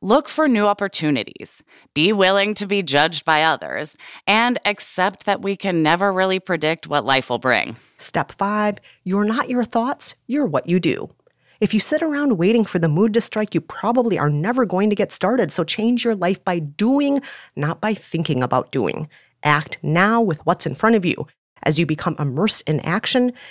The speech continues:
Speaker 2: your negative internal chatter will grow quieter, your action will breed confidence, and you'll find yourself more habitually tackling the tasks you need to.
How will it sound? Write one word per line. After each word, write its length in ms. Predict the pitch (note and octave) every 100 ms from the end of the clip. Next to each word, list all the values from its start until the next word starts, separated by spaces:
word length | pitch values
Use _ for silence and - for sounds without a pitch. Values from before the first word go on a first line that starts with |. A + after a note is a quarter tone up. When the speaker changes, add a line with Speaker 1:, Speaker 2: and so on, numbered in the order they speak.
| -
Speaker 2:
your 140 | D#3
negative 420 | C#3+ D#3 G#3 C4 -
internal 400 | G3 G3 G3+ G#3
chatter 340 | - F3+ F#3+
will 200 | F3+ C#3+
grow 260 | C#3 C3+ D#3
quieter, 640 | - E3 E3 E3+ F3 E3+ - - -
your 160 | E3 -
action 460 | F3+ D#3 - B3
will 100 | G#3+
breed 280 | F#3 G#3+ F#3+
confidence, 640 | - G#3+ G3+ A#3 A#3 - - - -
and 160 | D3+ D3
you'll 140 | B2
find 340 | - D3 E3+
yourself 440 | G#3+ A#3+ - E3+ -
more 200 | F3+ E3+
habitually 840 | D#3+ - D3 C#4 C#4 - F#2 D#2+ -
tackling 540 | - F3+ - G#3+ G#3+
the 80 | G#3
tasks 520 | - D3+ D3+ - - -
you 140 | - B3+
need 200 | E3 D3
to. 200 | -